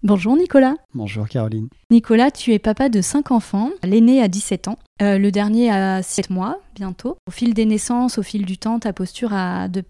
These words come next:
Speaker 1: papa, d'homme, a évolué et tu vas nous faire une petite, euh, rétrospective, euh, aujourd'hui. Est-ce que tu veux nous, nous parler de, de la première grossesse ? Est-ce que tu t'étais tout de suite senti papa pendant la grossesse ou est-ce que
Speaker 2: Hmm.
Speaker 1: ça, ça a pris du temps ?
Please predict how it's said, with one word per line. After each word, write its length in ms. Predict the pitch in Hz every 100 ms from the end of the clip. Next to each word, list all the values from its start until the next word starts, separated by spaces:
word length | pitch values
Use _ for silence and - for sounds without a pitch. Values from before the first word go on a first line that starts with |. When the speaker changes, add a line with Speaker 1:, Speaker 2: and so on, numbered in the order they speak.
| _ _
Speaker 1:
papa, 400 | 208 185 214 285 311
d'homme, 360 | 208 285 349 226 - -
a 220 | 202 196
évolué 500 | 190 202 185 226 381
et 160 | 196 190
tu 140 | -
vas 100 | 208
nous 100 | 233
faire 200 | - 226
une 120 | 214
petite, 280 | - 254 -
euh, 140 | 196
rétrospective, 840 | 190 240 269 262 240 208 - 262 226
euh, 180 | 185
aujourd'hui. 600 | - 233 214 202 180 240 -
Est-ce 220 | 214 -
que 60 | 294
tu 140 | 247
veux 140 | 214
nous, 300 | 254 233 202
nous 120 | 202 202
parler 320 | 220 214 247
de, 280 | 220 196 190
de 140 | 196
la 120 | 190
première 480 | 180 - 247 240 233
grossesse ? 600 | 208 208 - 196 302 -
Est-ce 100 | -
que 220 | - 262 247
tu 180 | -
t'étais 300 | 220 214 233
tout 140 | 233 254
de 80 | -
suite 220 | 285 -
senti 360 | - 233 -
papa 360 | 233 208 - 226
pendant 280 | - 220 208
la 140 | 202
grossesse 600 | 190 196 - 233 277 -
ou 60 | 220
est-ce 160 | 208
que 200 | 220 240
Speaker 2:
Hmm. 20 | 220
Speaker 1:
ça, 420 | 208 190 190 196
ça 160 | - 202
a 40 |
pris 180 | - 220
du 140 | 196
temps ? 220 | - 190